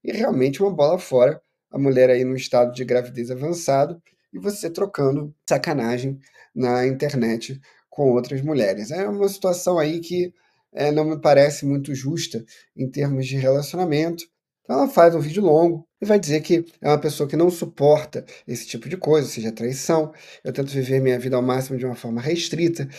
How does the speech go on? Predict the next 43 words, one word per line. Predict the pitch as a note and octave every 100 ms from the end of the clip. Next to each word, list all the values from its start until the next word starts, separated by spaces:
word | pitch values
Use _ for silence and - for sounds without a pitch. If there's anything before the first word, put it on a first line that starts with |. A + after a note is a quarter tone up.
| - _
de | C#3
uma | C3
forma | C3 B2+ B2
que | B2+
eu |
me | B2+ A2+
proteja, | F3 F#3 - D#3+ D3 C3+ C3+ C3+ - - _ _
porque | C#3 C#3+
existem | C#3 B2+ C3 C3+ B2+
muitas | C3 C#3 -
pessoas | C3 - C3 B2+ B2+ _ _
por | -
aí | B2+ B2+
que | C3+
me |
admiram, | C3+ F3 F#3 G3
mas | G3+
pessoas | G#3 G3+ E3+
também | G3+ E3
que | E3
nem | F3+ G3
sempre | - E3 D#3+
podem | D#3 D3+
entender | D3+ D3+ D#3
bem | C3+ C3+ C3+ - _
o | D3
que | D#3+
eu |
quero | C#3+ D3+ D3+
dizer." | D3+ C#3+ C3 A2+
Então | A2+ F3
ela | D#4+ -
tá | C4
dizendo | F3 F#3
que | -
tá | F3+
expondo | F3+ - D#3 D3+
a | D3
intimidade | C#3 D3 C#3 C3 B2+
dela, | B2+ A#2+ A#2+ C#3 -
tá? | C3 D3 - _ - - _ _ _ C#3+
É, | C3+ C3 C3 B2+ B2+ B2+ B2+ A#2 - _
falando | F3+ C#3 C3 C3+